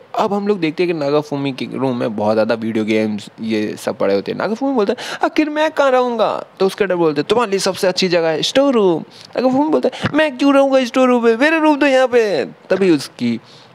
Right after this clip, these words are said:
वो लड़की बोलती है, "तुम्हें store room में रहने की कोई ज़रूरत नहीं है, तुम्हारे बदले मैं रह जाऊँगा।" पर finally अब नागाफूमी को इतना emotional होने, मतलब होते हुए देखकर नागाफूमी बोल देता है, "ठीक है, मैं ही चला जाऊँगा।" अब शाम के टाइम नागाफूमी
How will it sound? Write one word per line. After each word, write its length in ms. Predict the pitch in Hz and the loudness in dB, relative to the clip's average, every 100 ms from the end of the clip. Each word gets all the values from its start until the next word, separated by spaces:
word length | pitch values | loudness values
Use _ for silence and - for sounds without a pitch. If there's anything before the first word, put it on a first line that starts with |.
| - - | -10 -2
वो 120 | 190 | 0
लड़की 260 | 170 131 127 | 0 0 -2
बोलती 200 | 117 123 | -2 -2
है, 60 | - | 0
"तुम्हें 200 | 240 233 | 2 2
store 260 | - 190 | 2 2
room 160 | 165 151 | 2 0
में 140 | 170 | 0
रहने 240 | 156 135 135 | 0 0 -2
की 120 | 175 | -2
कोई 280 | - 113 110 | 0 0 0
ज़रूरत 340 | 104 101 - | -2 -4 -4
नहीं 160 | 101 95 | -2 -2
है, 300 | 90 82 - - - _ _ _ _ | -4 -6 -14 -20 -20 _ _ _ _
तुम्हारे 260 | 220 220 151 | 0 2 2
बदले 280 | 123 151 | 0 0
मैं 240 | 170 117 107 | 0 2 2
रह 120 | 104 | 2
जाऊँगा।" 500 | 107 104 104 90 87 | 0 0 0 2 0
पर 220 | 85 110 | 0 -2
finally 500 | 101 110 123 120 117 | -2 -4 -4 -2 0
अब 140 | 104 107 | 0 0
नागाफूमी 520 | 113 120 - 113 110 | -2 -2 -2 -2 0
को 140 | 104 | 0
इतना 260 | 104 113 104 | 0 -2 -2
emotional 480 | 107 107 - 95 82 - _ - - | -2 -4 -2 -4 -4 -14 _ -20 -4
होने, 440 | 131 120 110 110 98 - - 113 | -2 0 -2 -4 -4 -12 -6 -2
मतलब 320 | 113 113 87 - | -2 -2 -8 -4
होते 240 | 107 - | -2 0
हुए 120 | 123 107 | 0 0
देखकर 440 | 120 127 110 104 - - - 160 - | -2 -2 0 0 -4 -18 -16 -12 -2
नागाफूमी 520 | 202 175 151 147 135 | 0 0 0 2 2
बोल 180 | 127 123 | 2 2
देता 200 | 120 107 | 0 -2
है, 40 | - | 0
"ठीक 260 | 190 160 | 0 2
है, 80 | 143 | 0
मैं 160 | 127 113 | 0 -2
ही 60 | |
चला 240 | 113 107 104 | -2 0 0
जाऊँगा।" 240 | 104 104 | 0 0
अब 240 | 98 - - | -2 -4 -2
शाम 260 | 226 269 | 0 0
के 80 | 262 | 0
टाइम 160 | 254 247 | -2 -2
नागाफूमी 580 | 226 226 - 220 190 | -2 -2 -2 0 0